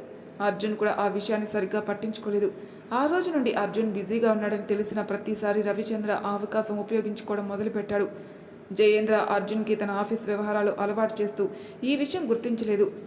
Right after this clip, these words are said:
"అర్జున్, ఈ ఆఫీస్ని నువ్వు ఒక్కడవే బాధ్యతగా తీసుకున్నప్పుడే మీ పెళ్ళి," అన్నాడు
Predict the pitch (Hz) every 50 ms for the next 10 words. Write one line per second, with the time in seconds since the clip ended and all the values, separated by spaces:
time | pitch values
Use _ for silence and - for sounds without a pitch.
0 | - - - - - - - - - - - 196 185 185 - 226 220 214 - -
1 | - 202 226 220 208 202 220 - 302 302 - 233 240 233 226 - 196 202 196 190
2 | 196 190 190 196 196 196 233 240 247 254 226 190 202 196 196 214 214 220 226 220
3 | 220 208 208 208 - - 220 214 202 208 - 208 202 - - 208 208 208 - 196
4 | 196 208 214 - - 196 202 208 208 208 -